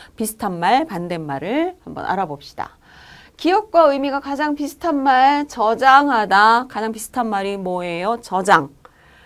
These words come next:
어, 버리지 않고 보관하는 거죠.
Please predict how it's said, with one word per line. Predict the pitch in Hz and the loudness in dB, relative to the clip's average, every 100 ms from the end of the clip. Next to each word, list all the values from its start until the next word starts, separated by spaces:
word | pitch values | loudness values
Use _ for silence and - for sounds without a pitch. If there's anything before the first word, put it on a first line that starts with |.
| _ _ _ _ _ | _ _ _ _ _
어, | 190 185 180 180 175 | -2 0 2 0 -2
버리지 | - 240 302 277 | 2 4 6 4
않고 | 160 160 233 302 415 427 _ | 0 0 0 2 2 -2 _
보관하는 | - 240 262 311 262 196 | -2 6 8 6 4 -2
거죠. | 151 139 156 185 170 | -6 -8 -8 -8 -8